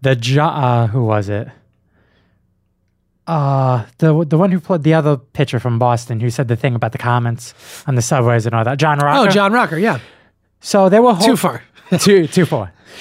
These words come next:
Speaker 1: So they were ho-, help, hoping for a John Rocker-like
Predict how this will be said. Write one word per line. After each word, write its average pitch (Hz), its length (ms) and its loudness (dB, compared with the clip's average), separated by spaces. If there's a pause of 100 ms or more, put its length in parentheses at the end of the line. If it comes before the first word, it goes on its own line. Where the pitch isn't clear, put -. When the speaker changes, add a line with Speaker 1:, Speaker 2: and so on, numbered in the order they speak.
(120)
Speaker 1:
So 196 220 2
they 196 160 2
were 226 180 4
ho-, 196 360 0
help, 202 300 -2 (200)
hoping 147 680 -2 (280)
for 160 260 0
a 147 120 2
John 139 320 -2
Rocker-like 127 840 -2